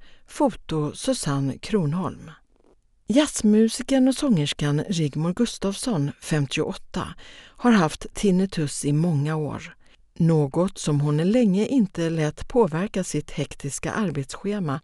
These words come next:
med konserter i Sverige och utomlands. "Jag satte en ära i att alltid vara flexibel och bara köra på. Det var mycket resor, sena spelningar och iväg igen tidigt nästa morgon.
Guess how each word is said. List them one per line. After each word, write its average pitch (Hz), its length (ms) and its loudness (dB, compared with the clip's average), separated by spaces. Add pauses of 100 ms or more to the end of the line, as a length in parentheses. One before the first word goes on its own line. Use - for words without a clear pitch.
(140)
med 151 240 0
konserter 185 560 -2
i 131 120 -4
Sverige 180 680 -4
och 233 180 -8
utomlands. - 800 -6 (420)
"Jag 147 320 4
satte - 280 -2
en 143 120 0
ära 170 480 2
i 180 80 4
att 185 160 -2
alltid 247 440 0
vara 170 260 0
flexibel 202 760 -2
och 156 60 -2
bara 165 240 2
köra 139 280 -4
på. - 360 -8 (220)
Det 190 140 4
var 151 220 6
mycket 156 380 2
resor, 190 560 2 (260)
sena 226 460 4
spelningar 190 760 2
och 285 100 2
iväg 180 440 2
igen 156 300 2
tidigt 147 580 -2
nästa 165 360 -4
morgon. 147 460 -6